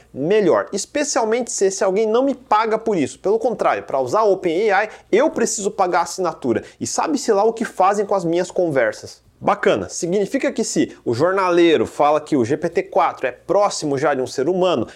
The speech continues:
e os nerdolas da ciência da computação já compactaram e tornaram eficientes até esse ponto do Vicuna, então já era. Tá fácil fazer Skynet, né? Afinal, G P T quatro já consegue escrever código de programação. Basta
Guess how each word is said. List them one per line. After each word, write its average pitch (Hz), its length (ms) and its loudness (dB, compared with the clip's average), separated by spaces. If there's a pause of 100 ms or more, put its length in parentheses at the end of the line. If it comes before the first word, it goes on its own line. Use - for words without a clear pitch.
e 139 80 0
os 143 100 0
nerdolas 170 680 2
da 190 100 2
ciência 196 300 -2
da 196 40 2
computação 180 600 -4
já 127 100 -4
compactaram 175 880 0 (180)
e 120 60 -12
tornaram 156 380 0
eficientes 185 520 -2
até 143 220 -2
esse 226 200 -2
ponto 160 320 -2
do 151 120 -4
Vicuna, 349 380 0
então 440 200 2
já 392 200 2
era. 135 220 -2 (200)
Tá 190 100 2
fácil 190 400 -2
fazer 190 220 2
Skynet, 170 640 -2
né? 135 120 -2
Afinal, 196 420 0 (160)
G 151 140 -2
P 156 120 -2
T 208 140 0
quatro 247 360 0
já 233 80 -2
consegue 233 380 -2
escrever 214 360 -2
código 220 340 2
de 214 100 -4
programação. 214 640 -2 (180)
Basta 156 600 0